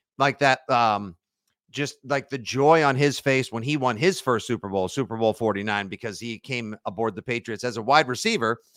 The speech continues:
who didn't, wasn't a great kick returner and wide receiver, but ultimately found his role as a special teamer, um, in two thousand eight as well. Um, that his, him, like, drop to his knee, like, celebrating the exultation, the joy on his face when he knew his first championship,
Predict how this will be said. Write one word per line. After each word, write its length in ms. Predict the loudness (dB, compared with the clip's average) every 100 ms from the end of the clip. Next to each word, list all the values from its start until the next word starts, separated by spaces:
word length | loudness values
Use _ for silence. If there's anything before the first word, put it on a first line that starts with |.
| _ _ -8
who 240 | -6 -6 -10 -6
didn't, 260 | -4 -4 -4
wasn't 280 | -4 -2 -4
a 60 |
great 260 | -2 -2 0
kick 180 | -4 -2
returner 360 | -2 -2 -2
and 80 | 0
wide 180 | 0 0
receiver, 360 | -2 -4 -4
but 120 | -2 -2
ultimately 320 | -2 -4 -10
found 300 | -6 -6 -6
his 180 | -8 -2
role 280 | 0 0 -2
as 120 | -8
a 60 | -8
special 380 | -6 -6 -8
teamer, 380 | -8 -6 -6 -8 -12 _ _ _ _ _
um, 320 | -4 -2 -4 -8
in 100 | -14
two 180 | -8 -4
thousand 360 | -2 -2 -2
eight 140 | -4 -4
as 120 | -2
well. 380 | 0 0 0 -6 _ _ _ -2
Um, 360 | 2 2 0 2
that 240 | 2 0 -8
his, 360 | -4 -2 -4 -8
him, 360 | -4 0 0 2
like, 280 | 0 0 -8 -8
drop 320 | -2 -2 -2
to 80 | -10
his 160 | -8
knee, 160 | -10 -8
like, 180 | -8 -10 _ _ -16
celebrating 680 | -4 2 2 2 0 -2 -2
the 100 | -2
exultation, 640 | 0 0 0 2 0 0
the 80 | -2
joy 280 | 0 4 4
on 80 | 2
his 160 | -2
face 280 | -2 -2 -2
when 120 | -6
he 100 | -6
knew 180 | -4 -4
his 160 | -4 -4
first 280 | -2 -4 -2
championship, 640 | -2 -2 -4 -6 -6 -8